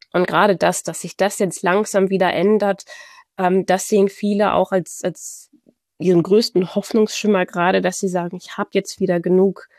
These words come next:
dass ich meine Nachbarin auf einen Tee einladen kann und mit ihr eine Tasse Tee trinken kann oder dass ich Brot oder sonst etwas mit, mit den Kindern von meinen Nachbarn teilen kann,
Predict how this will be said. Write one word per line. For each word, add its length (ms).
dass 160
ich 100
meine 200
Nachbarin 420
auf 180
einen 60
Tee 240
einladen 480
kann 400
und 160
mit 200
ihr 180
eine 160
Tasse 260
Tee 220
trinken 360
kann 320
oder 180
dass 200
ich 220
Brot 420
oder 180
sonst 260
etwas 360
mit, 220
mit 160
den 160
Kindern 340
von 140
meinen 180
Nachbarn 420
teilen 440
kann, 420